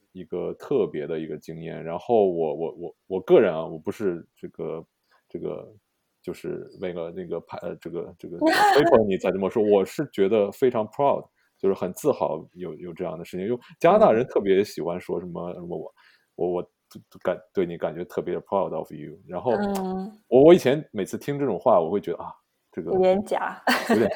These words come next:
Speaker 1: 虚伪啊，什么是，
Speaker 2: 对，
Speaker 1: 这，
Speaker 2: 对，对。
Speaker 1: 对，什么成，这个，这就 proud。但我，你跟我说这个，我真的觉得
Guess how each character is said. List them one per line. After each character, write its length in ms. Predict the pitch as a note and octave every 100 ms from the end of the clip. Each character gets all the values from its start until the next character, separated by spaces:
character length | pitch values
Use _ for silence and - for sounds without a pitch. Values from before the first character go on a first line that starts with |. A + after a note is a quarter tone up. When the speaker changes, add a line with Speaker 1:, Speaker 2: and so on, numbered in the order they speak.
| -
Speaker 1:
虚 80 | A2
伪 120 | F2+ -
啊， 120 | -
什 160 | - -
么 100 | F#3
是， 80 | G3+
Speaker 2:
对， 220 | F#3+ F3+
Speaker 1:
这， 60 | F3+
Speaker 2:
对， 240 | F3+ - -
对。 120 | -
Speaker 1:
对， 200 | G2 F#2+
什 120 | -
么 100 | G#2
成， 240 | - - A2
这 100 | - F#2+
个， 200 | F#2+ G2
这 160 | F#2
就 160 | E2+ F#2
proud。 500 | - A#2+ F2 E2 E2 _ _ -
但 100 | G3+
我， 140 | A2+
你 140 | G#2+ G#2
跟 100 | C#3+
我 80 | G#2+
说 200 | A#2 A#2
这 160 | B2+
个， 100 | G2
我 160 | E2+ D#2+
真 220 | G#2 A#2
的 80 | A#2+
觉 160 | F2
得 80 | E2